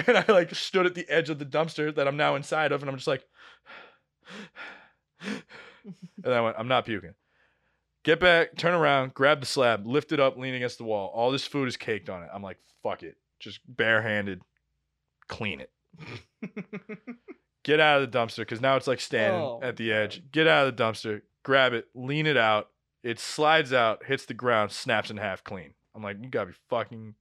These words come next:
Speaker 1: kidding me."
Speaker 2: Well, now it's half as heavy.
Speaker 1: Well, no, so now
Speaker 2: <laughs>
Speaker 1: I'm picking 'em up, and I didn't know which dumpster was theirs, but there are two giant blue ones.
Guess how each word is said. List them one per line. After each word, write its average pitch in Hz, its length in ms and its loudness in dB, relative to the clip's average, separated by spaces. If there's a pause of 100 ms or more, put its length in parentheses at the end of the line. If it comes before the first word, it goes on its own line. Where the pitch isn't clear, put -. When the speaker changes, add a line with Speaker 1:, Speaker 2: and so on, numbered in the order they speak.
(140)
Speaker 1:
kidding - 300 -12
me." - 120 -20 (200)
Speaker 2:
Well, 147 120 -16
now 151 140 -8
it's 151 100 -18
half 160 260 -8
as 147 180 -20 (140)
heavy. 175 320 -10 (180)
Speaker 1:
Well, - 100 -4
no, 131 100 2
so 120 140 -2
now 147 200 2
Speaker 2:
<laughs> - 0 -
Speaker 1:
I'm 139 80 0
picking 143 260 -2
'em 131 100 -4
up, 135 260 0
and 120 120 -2
I 113 200 -2 (420)
didn't 151 260 -2
know 139 140 2
which 127 280 -4
dumpster 120 340 -4
was 110 180 -8
theirs, 110 280 -2
but 107 140 -14
there 104 120 -2
are 98 40 -6
two 113 240 -10
giant 101 380 -6
blue 95 160 -10
ones. 117 360 -12